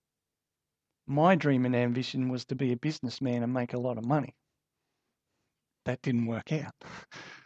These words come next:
And I wrestled with two years with God to let that go, to surrender that and say, "No, okay, God, if that's the path for you,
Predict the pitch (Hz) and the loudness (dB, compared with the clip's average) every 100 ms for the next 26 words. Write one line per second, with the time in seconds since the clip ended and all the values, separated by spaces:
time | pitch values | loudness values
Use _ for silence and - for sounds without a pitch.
0 | _ _ _ 135 147 139 151 175 - 135 | _ _ _ 4 6 8 8 6 4 0
1 | 117 123 - 175 151 143 170 175 139 139 | -2 -6 -2 0 2 2 2 2 0 -6
2 | - 139 117 117 156 - _ _ _ _ | 0 2 2 -2 -6 -10 _ _ _ _
3 | _ _ _ _ _ _ _ _ - 139 | _ _ _ _ _ _ _ _ 0 4
4 | 143 - 143 131 - 135 131 110 127 _ | 6 4 2 0 0 -2 -2 -4 -12 _
5 | _ _ _ _ - 139 - 139 139 147 | _ _ _ _ -10 -6 0 4 6 6
6 | 147 127 120 - 127 - 131 127 139 143 | 4 2 0 -2 -6 -2 0 2 2 2
7 | 147 - _ _ - 139 147 139 127 131 | 0 -8 _ _ -8 -6 -4 -6 -4 -4
8 | 147 - - 147 143 - 143 151 147 143 | -6 -8 -4 -2 -2 -4 -6 -2 -2 -4
9 | - 135 156 170 | -6 -2 0 0